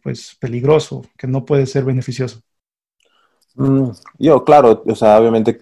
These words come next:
Speaker 2: tienes que te-, poder tener esas conversaciones con cada uno, eh,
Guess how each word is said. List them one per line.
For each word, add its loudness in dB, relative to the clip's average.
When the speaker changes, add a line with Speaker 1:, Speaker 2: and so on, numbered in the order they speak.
Speaker 2:
tienes -2
que -4
te-, -2
poder 0
tener -2
esas -6
conversaciones -8
con -10
cada 0
uno, -4
eh, -12